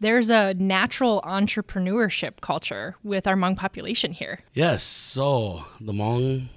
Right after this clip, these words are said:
Speaker 2: people came from, uh, uh, Vietnam and landed. Some of us are, so the Hmong people came to the United States after the war, and our first Hmong people in Eau Claire wa-, came in nineteen seventy-six.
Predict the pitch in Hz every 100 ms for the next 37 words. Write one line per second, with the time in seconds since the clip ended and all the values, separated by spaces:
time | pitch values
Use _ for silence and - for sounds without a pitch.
0 | - - 113 110 92 - 104 110 104 -
1 | 95 90 87 92 87 82 95 - 104 92
2 | 87 90 _ _ _ _ 101 95 98 95
3 | 104 95 90 87 87 98 95 90 - -
4 | - - - - 113 110 95 90 - 95
5 | 90 85 73 _ _ _ _ _ _ _
6 | _ _ _ - - - - _ - 113
7 | 107 107 123 123 110 107 - 107 104 -
8 | 101 95 92 95 101 95 - 92 101 -
9 | 90 - 95 87 85 95 123 120 - -
10 | 95 92 - 98 - 95 92 98 101 98
11 | 92 87 - 92 104 123 123 - 82 90
12 | 87 - - 98 95 90 87 90 90 -
13 | 90 85 76 - - - -